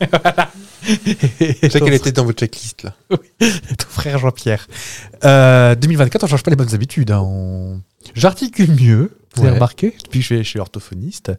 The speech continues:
Speaker 2: Puis vous
Speaker 1: C'est
Speaker 2: avez
Speaker 1: faux.
Speaker 2: arrêté de boire, surtout.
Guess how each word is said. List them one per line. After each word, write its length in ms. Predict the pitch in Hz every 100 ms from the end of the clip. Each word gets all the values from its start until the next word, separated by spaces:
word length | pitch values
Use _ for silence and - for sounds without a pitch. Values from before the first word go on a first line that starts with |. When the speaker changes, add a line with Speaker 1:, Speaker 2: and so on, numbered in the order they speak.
| _ _ _ _ _ _ _ _ _ _ _
Speaker 2:
Puis 100 | 120
vous 60 |
Speaker 1:
C'est 60 | 98
Speaker 2:
avez 80 | 92
Speaker 1:
faux. 40 |
Speaker 2:
arrêté 200 | 175 - 90
de 40 |
boire, 280 | 117 226 -
surtout. 280 | - -